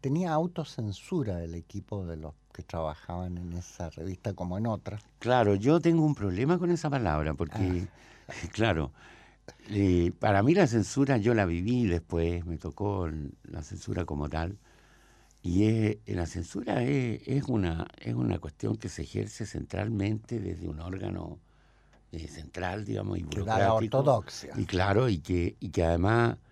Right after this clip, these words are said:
Speaker 2: eh, dice lo que no se puede publicar y lo que se puede, así con, rayando el papel, digamos, ¿no? Eso, eso me ocurrió después,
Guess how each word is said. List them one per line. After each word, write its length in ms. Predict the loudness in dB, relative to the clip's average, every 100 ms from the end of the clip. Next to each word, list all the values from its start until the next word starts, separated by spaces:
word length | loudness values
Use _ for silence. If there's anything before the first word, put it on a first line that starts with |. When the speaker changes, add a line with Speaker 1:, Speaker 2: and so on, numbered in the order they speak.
| _ _ _ _ _ _ -4
Speaker 2:
eh, 220 | -2 0
dice 320 | 0 -2 0
lo 140 | -2
que 60 | -2
no 100 | -4
se 80 | -4
puede 160 | -6
publicar 440 | -6 -8 -8 -4 -4
y 60 |
lo 140 | -4 -8
que 80 | -10
se 100 | -8
puede, 300 | -6 -6 -8
así 440 | -10 -8 -8 -8 -14 _
con, 420 | -8 -8 -8 -10 -16 -20 -20 -16
rayando 640 | -10 -4 0 2 2 -2
el 80 | -4
papel, 380 | -2 0 0 -2
digamos, 340 | -8 -8 -8
¿no? 200 | -6 -8 -14 _ -20 _
Eso, 380 | -8 -2 2 0 -2
eso 200 | -6 -2
me 100 | -2
ocurrió 380 | -4 -4 -4
después, 440 | -4 -6 -4 -4